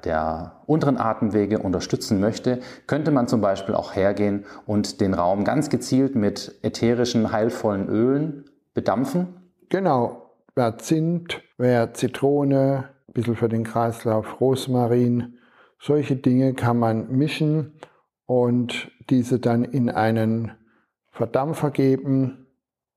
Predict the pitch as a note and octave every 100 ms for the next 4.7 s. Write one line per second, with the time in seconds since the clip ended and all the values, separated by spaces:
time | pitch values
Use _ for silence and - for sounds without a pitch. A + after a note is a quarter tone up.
0 | _ - A#2+ B2 A2+ G#2 A2+ A2+ A2 G#2
1 | A2+ A2 D3+ C#3 C3+ B2 B2+ A#2+ A2+ B2
2 | A#2+ A#2+ A#2 A2+ A2+ - - - - -
3 | _ _ _ - A#2+ B2+ A#2+ A#2 - F#2
4 | F#2 G#2 A#2 B2+ C3 C3